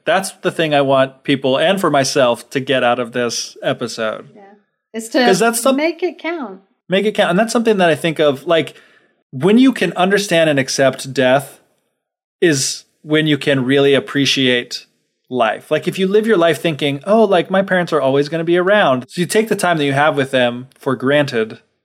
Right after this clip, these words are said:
Speaker 1: more than if you understand what could happen. And it's like, I'm at a point in my life where I'm, like, coming to terms with my own mortality. You know, I'm in, like, my thirties, coming on mid-thirties. And, like, since hitting thirty, I've had, like, a change of being like, "Oh my gosh, like, where has my life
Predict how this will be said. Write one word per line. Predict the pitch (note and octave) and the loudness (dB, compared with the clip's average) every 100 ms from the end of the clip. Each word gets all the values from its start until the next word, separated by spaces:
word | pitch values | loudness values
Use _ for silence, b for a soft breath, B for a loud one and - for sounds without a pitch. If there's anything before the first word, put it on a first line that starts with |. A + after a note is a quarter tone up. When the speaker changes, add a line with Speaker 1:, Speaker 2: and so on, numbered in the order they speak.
| _ | _
Speaker 1:
more | E3+ D3+ C#3+ C3+ | -2 2 2 2
than | C3+ B2+ B2+ | 2 2 0
if | C#3+ C#3 | -2 0
you | D3 C#3+ C#3+ | 2 2 2
understand | D3 C3+ C3 C#3 B2+ B2 A#2+ - _ _ _ | 0 0 -2 0 2 0 -2 -14 _ _ _
what | D#3 B2+ | -4 -2
could | C3+ | 0
happen. | B2+ A#2+ C3+ | 0 0 0
And | |
it's | C#3+ | 0
like, | E3 D3 - | 0 -2 -2
I'm | E3+ G3+ | 0 2
at | G#3 G3+ - | 2 0 -2
a | D3+ | -6
point | - D3+ D3 | 0 2 2
in | E3 C#3+ | -2 -2
my | B2+ C3 | 2 2
life | C#3 D3 D3+ - _ _ _ _ | 4 4 0 -10 _ _ _ _
where | D3+ C#3 | 0 2
I'm, | C#3 | 2
like, | D3 C3+ | 0 0
coming | D3 C#3+ | 0 0
to | C#3 | 0
terms | C#3+ C3 | 0 -2
with | C3+ | -2
my | C3 B2+ | -2 -2
own | C#3 C#3 | -2 -2
mortality. | C#3+ C#3+ C#3+ C#3 D3 D#3 E3+ _ _ _ _ _ | -2 2 2 4 4 2 0 _ _ _ _ _
You | D3 | -2
know, | C#3 | 2
I'm | C3+ | 2
in, | C#3 | 2
like, | C3+ C3 | 0 -2
my | C#3 C3 B2+ | -2 0 0
thirties, | B2+ - C3+ C3 C3+ | -2 0 0 2 0
coming | - C#3 C3 | 0 -2 0
on | B2 B2 | 0 0
mid-thirties. | C3 C3 C3 C3+ C#3 D3+ - b b b | -2 0 0 2 0 -2 -8 b b b
And, | E3+ | 0
like, | F3+ | 0
since | - G#3 G3+ | 2 0 2
hitting | G3 C#3 | 0 0
thirty, | C#3+ C#3+ C#3+ | 2 2 2
I've | C3+ | 2
had, | C3 | 2
like, | C3 C3 | 2 -2
a | |
change | C3 C3+ C3 | -2 0 2
of | B2+ | 0
being | B2+ B2+ | -2 -2
like, | B2+ - | -2 -4
"Oh | D3+ | -6
my | F3 | -2
gosh, | D3 D#3+ A#2 - | 2 2 2 -2
like, | A#2+ | -6
where | A#2 C3+ C#3 | -2 0 0
has | D3 | 0
my | D3 | -2
life | A#2 A2+ C3 B2+ | -2 0 0 -2